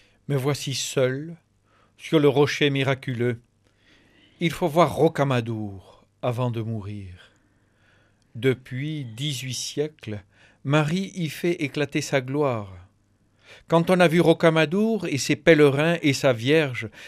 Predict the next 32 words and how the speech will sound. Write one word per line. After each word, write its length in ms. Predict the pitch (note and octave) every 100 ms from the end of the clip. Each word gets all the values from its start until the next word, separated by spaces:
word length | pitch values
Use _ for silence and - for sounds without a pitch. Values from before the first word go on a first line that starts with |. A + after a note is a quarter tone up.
| -
quand 220 | - D#3 D#3+
on 140 | D#3
a 60 | D#3+
assisté 720 | D#3+ D#3 - D3 - G#3+ F#3+
à 60 | C3
ses 180 | -
magnificences, 1120 | B2+ D3+ D#3+ C3+ B2+ - A2 A#2 D3 - - _ - -
à 100 | D3
ses 180 | C#3 E3+
miracles 580 | D3+ C#3+ C3 D3 D3+ B2
de 80 | A#2
la 120 | A#2
simplicité, 760 | - B2 B2 A#2 A#2 A2 C#3 C#3
de 100 | C3
l'amour, 440 | A#2+ B2 C#3+ C#3
de 100 | C3
la 140 | B2+
foi, 360 | A2+ - D3+ D#3 - - - _ _ D#3
on 120 | D#3
ne 100 | D#3+
peut 220 | D#3+ D#3
plus 480 | D#3 - C#3+ F3+ F#3+
désirer 880 | C3 E3+ D#3+ C3+ C#3 B2+ B2+ C3+ C#3 _ _ _ -
que 80 | B2+
le 120 | A2+
ciel. 760 | - - - G#2+ G2+ G#2 G#2+ _ _ _ _ _ _ _ _ _ _ _ _ _ _
Il 160 | C3+ B2
suffit 460 | - C3 - D3
de 120 | B2+ A#2
dire 360 | A2+ C3 -
que 100 | -
Marie, 560 | A2+ A#2 A2 A2+ A#2